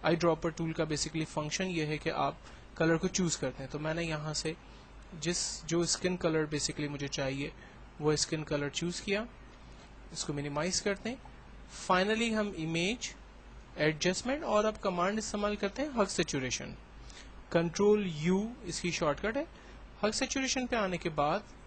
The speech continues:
just हम check लगाते हैं कलराइज के button पे। कलराइज पे click करने से आप देखें जो color basically मैंने choose किए थे वो कलर हमारी object के अंदर fill हो गए। ओके और control डी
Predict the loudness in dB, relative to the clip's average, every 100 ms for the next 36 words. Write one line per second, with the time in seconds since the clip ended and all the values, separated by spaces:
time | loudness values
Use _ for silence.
0 | 0 2 2 0 -2 0 0 2 2 4
1 | 4 2 -2 -4 4 8 8 8 6 2
2 | 2 0 -4 -8 -10 -14 -18 -18 -18 -18
3 | -16 0 4 6 6 2 2 -2 2 0
4 | 4 2 2 2 2 2 2 0 0 -2
5 | 0 2 2 2 0 -2 0 0 0 -2
6 | -2 -2 -2 0 0 0 -2 0 0 0
7 | 0 -6 -8 -2 0 2 0 0 -4 -2
8 | -4 -4 -4 -4 0 0 0 -4 -10 -12
9 | -18 -18 -18 -18 -18 -18 -20 -2 0 2
10 | 2 0 -2 -10 -20 -20 -18 -4 2 4
11 | 4 2 -2 -2 2 4 4 2 0 0